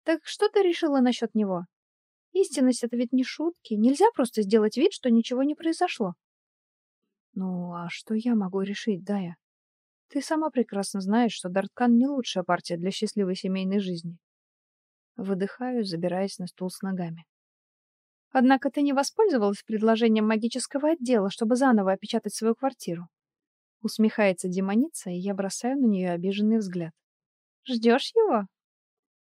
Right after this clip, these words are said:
«Никого я не жду. К тому же ему, вероятно, не очень-то и хочется встречаться со мной. Развлекается, небось, со своей Алиной или как там её, Алания».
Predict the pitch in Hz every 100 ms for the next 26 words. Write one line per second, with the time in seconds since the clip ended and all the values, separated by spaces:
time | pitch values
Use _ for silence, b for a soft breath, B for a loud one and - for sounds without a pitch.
0 | _ 220 - 247 392 415 311 254 202 185
1 | 165 - _ _ _ _ _ - 220 294
2 | 294 269 262 233 240 233 226 220 220 233
3 | 294 294 269 311 - 170 - - - -
4 | 190 190 185 160 175 - 175 165 165 -
5 | _ _ _ _ 254 247 262 - 349 359
6 | 214 208 185 196 190 190 190 185 180 208
7 | 311 220 180 175 - 180 175 156 160 160
8 | 160 170 - 185 185 226 240 202 180